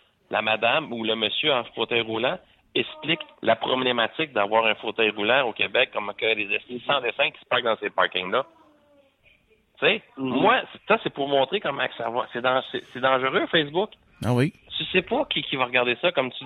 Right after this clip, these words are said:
Speaker 1: disais tantôt, le monsieur qui a fait, euh, avec une photo avec Jérémy, avec un pa-, euh, un fusil, là. C'est-tu
Speaker 2: Mhm.
Speaker 1: juste une joke qu'il a voulu faire ou c'est vraiment la police peut pas prendre de chance?
Speaker 3: Non.
Speaker 2: Ben, c'est sûr qu'elle peut pas prendre de chance. C'est une menace. C'est, c'est
Speaker 1: Ben
Speaker 2: écoute,
Speaker 1: oui.
Speaker 2: écoute,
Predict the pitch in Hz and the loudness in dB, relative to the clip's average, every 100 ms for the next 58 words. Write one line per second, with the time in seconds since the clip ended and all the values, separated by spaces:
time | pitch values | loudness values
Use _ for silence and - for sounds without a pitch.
0 | - 180 156 123 175 147 135 - 160 - | 2 2 4 2 2 0 0 -2 -4 -6
1 | - - _ - 117 131 123 113 - _ | -20 -20 _ -6 -2 0 0 -2 -4 _
2 | _ - 113 117 - 127 151 143 123 117 | _ 0 0 -2 -4 -2 0 0 0 -2
3 | 117 156 139 117 113 117 110 107 - - | 0 2 2 2 2 2 2 -2 -6 -4
4 | 110 - 113 117 170 135 135 - _ - | -4 -4 -8 -2 0 0 -2 -4 _ -20
5 | _ _ _ _ - 127 135 233 240 196 | _ _ _ _ -6 0 2 2 2 2
6 | 165 143 202 254 - 185 170 170 160 180 | 2 4 2 4 2 2 2 -2 2 4
7 | 233 - _ _ - - 139 127 135 135 | 4 -2 _ _ -12 -2 0 2 2 2
8 | 143 - _ _ - - 120 143 208 127 | 0 -2 _ _ -6 0 2 2 0 -4
9 | 120 120 120 113 107 151 226 - _ - | -4 -2 -2 0 0 -2 -6 -12 _ 2
10 | 123 127 - - - - 190 214 185 180 | 4 4 0 -10 -8 0 4 6 6 6
11 | 170 175 180 170 - 214 220 143 151 175 | 8 6 6 6 6 4 4 2 4 6
12 | 175 320 - 139 131 160 151 - - - | 6 4 2 -8 -2 2 2 0 -14 -12
13 | - 87 101 381 - - - _ - _ | 0 4 6 6 2 -12 -20 _ -20 _
14 | _ _ _ 151 160 359 | _ _ _ 0 4 2